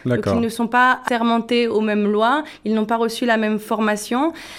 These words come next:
Speaker 1: Euh, donc, il est important toujours de lire entre les lignes et pourquoi pas se faire accompagner par un avocat ou quelqu'un de spécialisé qui pourrait vous conforter dans ce,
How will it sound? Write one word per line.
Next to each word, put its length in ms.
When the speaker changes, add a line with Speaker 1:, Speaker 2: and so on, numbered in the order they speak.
Speaker 1:
Euh, 420
donc, 340
il 140
est 40
important 540
toujours 460
de 160
lire 340
entre 240
les 140
lignes 240
et 80
pourquoi 280
pas 120
se 100
faire 140
accompagner 480
par 180
un 120
avocat 380
ou 40
quelqu'un 300
de 60
spécialisé 580
qui 100
pourrait 180
vous 120
conforter 560
dans 160
ce, 180